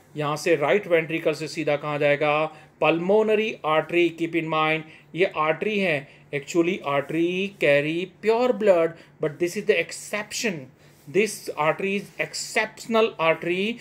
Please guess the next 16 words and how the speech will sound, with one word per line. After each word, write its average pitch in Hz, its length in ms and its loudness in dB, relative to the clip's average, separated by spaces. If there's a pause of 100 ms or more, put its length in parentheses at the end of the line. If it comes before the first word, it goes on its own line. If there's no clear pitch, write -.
(240)
which 185 260 -2
carries 180 400 2 (220)
deoxygenated 160 840 -2
blood। 127 180 0 (340)
कहाँ 165 200 -2
ले 220 120 6
जाएगी? 220 500 -2 (260)
लंग्स 147 340 -4
में। 156 300 -8 (300)
क्यों 226 200 2
ले 233 100 4
जाएगी? 220 460 -2 (260)
प्यूरिफाई 151 420 -2
करने 165 300 -2
के 160 140 -4
लिए, 160 340 0